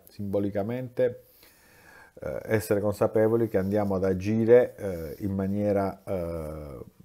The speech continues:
come dire, significativa, interessante, andiamo a intervenire sulla salute di chi riceve il trattamento, quindi essere consapevoli che stiamo agendo per il suo bene e quindi non in maniera distratta o superficiale, ma <clears throat> sempre attenta e consapevole.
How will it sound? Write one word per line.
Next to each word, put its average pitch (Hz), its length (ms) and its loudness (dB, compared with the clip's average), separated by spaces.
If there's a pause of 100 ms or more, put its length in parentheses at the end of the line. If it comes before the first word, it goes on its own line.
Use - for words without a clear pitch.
(240)
come 95 300 -6
dire, 92 280 0
significativa, 98 1120 -2
interessante, 92 920 -6
andiamo 101 260 -4
a - 20 -4
intervenire 98 720 -2
sulla 90 280 -4
salute 92 720 -4 (240)
di 95 140 -6
chi 101 140 -4
riceve 92 360 -2
il 90 120 -4
trattamento, 90 680 -6
quindi 110 320 -2
essere 104 460 2
consapevoli 110 920 2 (400)
che 101 140 -2
stiamo 104 320 0
agendo 101 480 4
per 92 160 0
il 92 120 -4
suo 135 220 0
bene 101 540 -2
e 117 160 -8
quindi 110 340 -2
non 123 240 -2
in 104 120 -2
maniera 104 480 -2
distratta 101 640 -6
o - 20 -10
superficiale, 95 880 -4
ma - 260 -4
<clears throat> - 720 -2
sempre 104 500 4
attenta 90 680 0
e 82 80 -4
consapevole. 78 840 -10